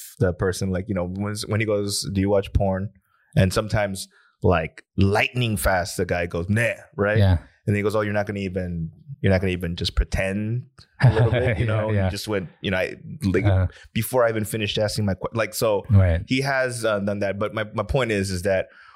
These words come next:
Speaker 1: when I started talking about Pornhub, or when I talk about anything dirty on stage,
Speaker 2: Mm-hmm.
Speaker 1: I could see, um,
Speaker 2: Cringe, people cringing.
Speaker 1: like, I can see the gu-, like, if, if they're sitting next to each other, the, the couple,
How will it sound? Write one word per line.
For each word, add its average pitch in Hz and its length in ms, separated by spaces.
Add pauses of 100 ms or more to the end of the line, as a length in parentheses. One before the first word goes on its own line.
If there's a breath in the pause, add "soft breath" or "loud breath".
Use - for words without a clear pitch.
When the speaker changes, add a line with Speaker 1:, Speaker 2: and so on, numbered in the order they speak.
(120)
Speaker 1:
when 104 720
I 101 140
started 104 400
talking 98 260
about 95 260
Pornhub, 98 640
or 127 140
when 220 140
I 277 60
talk 214 280
about 165 200
anything 113 440
dirty 98 300
on 98 140
stage, 101 420
Speaker 2:
Mm-hmm. 98 260 (260 loud breath)
Speaker 1:
I 98 100
could 104 180
see, 113 640 (500 loud breath)
um, 87 800 (520)
Speaker 2:
Cringe, 101 640 (380)
people 104 260
cringing. 107 540
Speaker 1:
like, 120 280
I 113 60
can 123 160
see 185 240
the 208 140
gu-, 95 180
like, 104 200
if, 107 260
if 107 120
they're 147 120
sitting 160 340
next 117 240
to 139 60
each 131 160
other, 135 160
the, 107 200
the 98 140
couple, 156 480